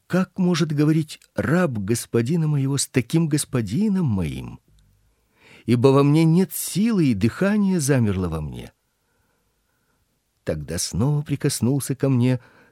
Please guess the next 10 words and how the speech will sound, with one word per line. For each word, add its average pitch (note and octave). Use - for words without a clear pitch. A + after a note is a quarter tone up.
тот A#2
человеческий G2
облик F2
и G#2
укрепил A2+
меня, D2+
и F#2
сказал: F#2+
"Не C#3
бойся, G#2